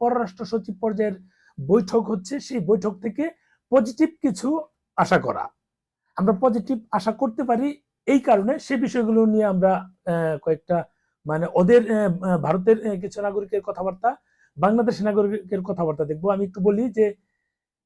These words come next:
ভিসা, মেইন হচ্ছে ভিসা। বাংলাদেশ থেকে ভারতে আসা যাওয়ার যে ভিসাটা,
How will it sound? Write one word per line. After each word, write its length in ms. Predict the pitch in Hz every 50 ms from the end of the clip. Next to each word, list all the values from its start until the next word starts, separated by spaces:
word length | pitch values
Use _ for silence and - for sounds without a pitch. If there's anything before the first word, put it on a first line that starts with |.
| _ _ _ _ _ -
ভিসা, 460 | 131 214 220 - 294 208 143 - - _ _ -
মেইন 200 | 165 202 247 262
হচ্ছে 220 | 269 269 - - 254
ভিসা। 360 | 180 175 175 - 214 143 -
বাংলাদেশ 680 | 98 113 151 170 202 220 240 233 247 226 - - -
থেকে 200 | - 233 208 254
ভারতে 460 | 233 170 160 175 196 190 - 240 240 233
আসা 260 | 196 196 185 214 208
যাওয়ার 260 | 208 220 220 220 208
যে 120 | 190 233
ভিসাটা, 680 | 220 151 131 180 180 - 226 214 220 202 190 208 -